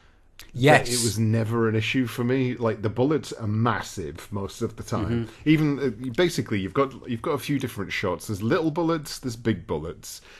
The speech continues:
Speaker 2: They, there's, um, missiles which you can shoot out the air. There's these blue things which explode and then spiral. And there's
Speaker 1: Yeah.
Speaker 2: there's orange versions of the same which spiral differently.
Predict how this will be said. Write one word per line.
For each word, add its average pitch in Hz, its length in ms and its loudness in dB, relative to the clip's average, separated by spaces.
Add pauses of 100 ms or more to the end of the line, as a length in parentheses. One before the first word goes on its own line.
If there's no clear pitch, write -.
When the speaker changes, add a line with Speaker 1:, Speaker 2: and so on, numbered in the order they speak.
(280)
Speaker 2:
They, 120 220 0 (680)
there's, 117 400 -4
um, 113 460 0
missiles 120 720 0
which 104 180 -6
you 104 60 -2
can 101 140 -8
shoot 113 240 -4
out 101 180 -6
the 98 160 -4
air. 80 320 -6
There's 113 180 -2
these 113 280 0
blue 117 500 0
things 90 840 -6 (280)
which - 460 -6 (120)
explode 113 600 2
and 104 120 2
then 101 140 0
spiral. 87 760 -2 (360)
And 107 160 -2
there's 98 240 0
Speaker 1:
Yeah. 92 360 0
Speaker 2:
there's 101 200 -4
orange 117 500 2
versions 104 320 2
of 95 120 -4
the 98 60 -6
same 104 280 -2
which 92 200 -4
spiral 104 480 -2
differently. 85 720 -6